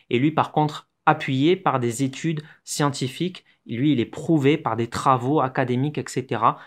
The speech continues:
des prix Nobel, qui donc défendent cet investissement passif face à l'investissement actif. Et puis il y a même des études statistiques tous les ans qui sont réalisées pour voir si ceux qui gèrent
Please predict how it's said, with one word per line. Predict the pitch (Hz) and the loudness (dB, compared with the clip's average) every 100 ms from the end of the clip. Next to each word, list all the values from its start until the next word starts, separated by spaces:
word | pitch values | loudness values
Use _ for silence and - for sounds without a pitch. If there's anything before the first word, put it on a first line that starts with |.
| - - | -20 -6
des | 120 | -6
prix | - 160 | 0 2
Nobel, | 139 120 139 - _ _ _ | 2 2 0 -2 _ _ _
qui | - 165 | -4 -2
donc | 139 139 139 | 0 -2 -2
défendent | 120 160 175 170 175 190 185 _ | 2 2 4 4 2 0 -6 _
cet | - 160 | -2 0
investissement | 151 135 135 123 - 135 | 2 0 -2 -6 -4 -4
passif | 139 139 127 151 147 | 0 0 0 -6 -4
face | 139 131 - - | 0 0 -2 -4
à | 127 | -2
l'investissement | 120 117 - - 135 131 | -2 -4 -6 -6 -6 -4
actif. | 120 - 92 _ | -6 -6 -16 _
Et | 143 | -6
puis | 139 214 | 0 0
il | 160 | 2
y | |
a | 151 | 4
même | 175 196 | 4 2
des | 156 135 | 2 0
études | 143 - 135 - | -2 -2 -4 -6
statistiques | - - 165 165 139 - 165 196 - | -10 -2 -2 -2 -6 -4 -4 -4 -2
tous | 190 | 2
les | 160 123 | 2 2
ans | 127 151 | 0 -2
qui | 123 | -6
sont | - | -2
réalisées | 135 127 139 120 107 123 - _ - _ - | 0 2 0 0 -2 -4 -4 _ -20 _ -2
pour | 170 | -2
voir | 131 147 202 202 | 2 4 4 2
si | - | -6
ceux | 165 180 | -4 -4
qui | 180 156 | -2 -2
gèrent | 139 147 120 | 0 0 -2